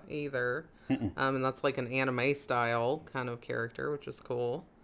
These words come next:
Speaker 2: Yeah, it's neat that it's something so different, that it's a spider that's radioactive, that's inside, you know, the mech,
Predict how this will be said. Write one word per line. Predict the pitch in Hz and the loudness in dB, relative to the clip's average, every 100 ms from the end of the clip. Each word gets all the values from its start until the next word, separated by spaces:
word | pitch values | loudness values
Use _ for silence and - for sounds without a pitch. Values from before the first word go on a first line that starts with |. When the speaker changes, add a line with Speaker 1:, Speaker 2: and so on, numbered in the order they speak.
| - | -2
Speaker 2:
Yeah, | 151 123 | 4 6
it's | 127 - | 4 2
neat | 123 147 226 202 | 2 2 2 4
that | 131 | 4
it's | 120 - | 4 2
something | - 147 135 131 110 | 2 4 4 4 2
so | 92 - 123 | 2 6 6
different, | 87 76 107 117 127 120 117 - - - - | 6 4 4 4 4 4 2 -6 -20 -20 -2
that | - 104 | 4 6
it's | 95 104 | 4 0
a | |
spider | - - - 143 139 135 127 123 | -2 0 6 8 8 8 4 2
that's | 92 - | 0 2
radioactive, | 117 135 127 107 107 113 110 - 113 107 98 - - - - - | 6 8 8 8 8 6 4 2 4 4 2 -8 -20 -20 -20 2
that's | 107 - | 2 2
inside, | - 123 127 117 - 117 107 110 110 110 104 104 - - | 2 4 6 6 4 4 4 4 6 6 4 0 -10 -8
you | 104 107 | 2 6
know, | 98 95 | 6 4
the | 90 | 2
mech, | 87 107 143 143 - | 4 6 8 6 0